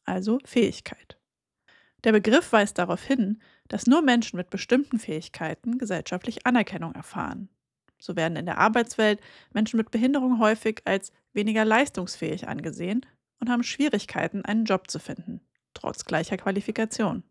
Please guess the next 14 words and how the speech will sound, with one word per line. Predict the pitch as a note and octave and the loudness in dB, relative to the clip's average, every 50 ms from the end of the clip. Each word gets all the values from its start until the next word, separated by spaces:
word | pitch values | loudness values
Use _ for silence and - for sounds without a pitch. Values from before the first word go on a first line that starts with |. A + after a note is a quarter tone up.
| _ _ _ _ _ _ _ _ _ _ _ _ _ _ _ _ _ _ _ _ _ | _ _ _ _ _ _ _ _ _ _ _ _ _ _ _ _ _ _ _ _ _
In | A3 G3 | -4 -4
Film, | - - C4+ D4 D#4+ E4+ D#4+ - - - - - | 4 6 6 6 6 4 0 -6 -16 -20 -20 -20
Fernsehen | _ - - - A#3 B3+ C4 A#3 F3+ E3 E3 D#3 C#3+ - | _ -10 2 4 6 6 6 4 4 0 -2 -4 -6 -6
oder | - - G3 G3+ F#3 | -2 0 2 4 4
in | F#3+ G3+ F#3+ | 4 2 2
Büchern | A3 B3 C4 - - E3+ - F#3+ - - - - - _ | 4 2 2 4 2 0 0 -2 -6 -14 -20 -20 -12 _
werden | - G#3+ G#3+ G#3+ | 2 4 4 6
Menschen | A3+ C4 C#4 - D4 C#4+ | 6 4 4 2 0 0
mit | B3+ | 0
Behinderung | - B3 B3+ C#4 C#4+ B3+ G3 F#3+ F#3+ F#3+ | 2 2 2 2 2 2 0 -2 -2 0
häufig | G3 G3 - A3+ G3 - _ _ | -2 0 0 -2 -4 -4 _ _
sehr | - - A3+ A#3 - | -2 2 2 4 4
einseitig | - A3 A#3 A3+ G3 F3+ - - - E3 | 4 4 4 4 4 2 0 -2 -6 -10
dargestellt. | - - - - - - - - - - - - - - | -8 -8 -8 -8 -8 -12 -10 -8 -6 -6 -6 -6 -8 -14